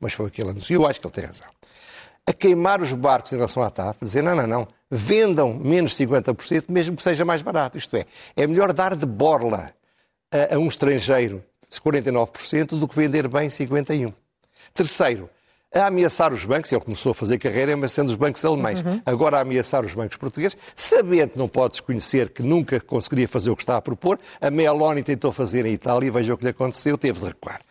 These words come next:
Speaker 1: Portanto, ele mostrou-se sereno e não brigão.
Speaker 2: Aliás, aquela frase de que não seria oposição, mas também não seria porta-voz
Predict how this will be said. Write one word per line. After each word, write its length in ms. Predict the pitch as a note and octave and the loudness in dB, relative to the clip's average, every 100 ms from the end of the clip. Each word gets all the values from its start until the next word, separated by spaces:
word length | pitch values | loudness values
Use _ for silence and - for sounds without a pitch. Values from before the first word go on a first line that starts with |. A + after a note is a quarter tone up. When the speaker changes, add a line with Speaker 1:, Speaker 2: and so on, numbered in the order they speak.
| - - - - | -20 -20 -20 -4
Speaker 1:
Portanto, 380 | - - D3+ G3 | 0 2 2 4
ele 120 | G#3+ | 2
mostrou-se 400 | F3+ - D#3+ - | 2 0 0 0
sereno 540 | - D#3 D3+ F#3 F#3 | 0 2 4 4 4
e 40 | D3+ | 2
não 220 | F#3 G#3 | 2 2
brigão. 380 | E3 G#2 G2 F2+ _ _ _ _ _ _ - | 0 -2 -4 -6 _ _ _ _ _ _ -6
Speaker 2:
Aliás, 420 | D#3 D#3+ F#3+ - | -2 0 0 -4
aquela 300 | B2+ - C3+ | -8 -4 -4
frase 440 | C3+ D#3 D#3 C#3+ C3+ | -2 0 0 -2 -4
de 140 | C#3+ | -4
que 280 | - E3 D3 | -2 0 2
não 200 | D3+ D#3 | 2 0
seria 320 | - D3+ D#3 D3+ | 0 0 0 0
oposição, 720 | - C#3 D3 - E3 F3 F#3 - _ _ - | -2 -6 -4 0 0 0 -4 -12 _ _ -4
mas 220 | E3 D3+ | -2 0
também 220 | D#3 D#3+ | 0 0
não 100 | D3+ | 0
seria 280 | - D#3 D#3+ | -2 0 0
porta-voz 340 | D#3+ - G#3+ | -2 0 2